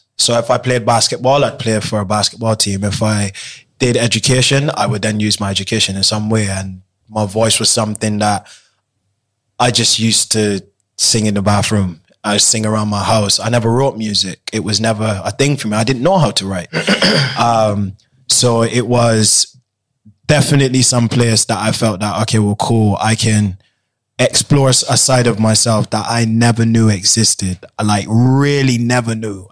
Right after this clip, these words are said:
And yeah, mu-, music is, is, is so weird like that. And being an independent artist is so weird like that because it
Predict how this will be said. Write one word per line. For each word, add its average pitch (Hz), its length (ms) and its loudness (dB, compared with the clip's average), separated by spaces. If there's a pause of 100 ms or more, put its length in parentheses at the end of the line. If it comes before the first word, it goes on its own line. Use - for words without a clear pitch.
And 107 500 -2 (680)
yeah, 117 520 0 (280)
mu-, 147 200 2
music 151 600 2
is, 139 220 0
is, 131 280 0
is 131 220 0
so 131 160 2
weird 131 320 2
like 117 160 2
that. 113 220 -2
And 110 240 0
being 127 200 2
an 113 80 0
independent 113 480 2
artist 117 340 0
is 101 100 0
so 117 180 2
weird 113 240 2
like 107 140 0
that 104 140 -2
because 107 360 0 (420)
it 113 220 -2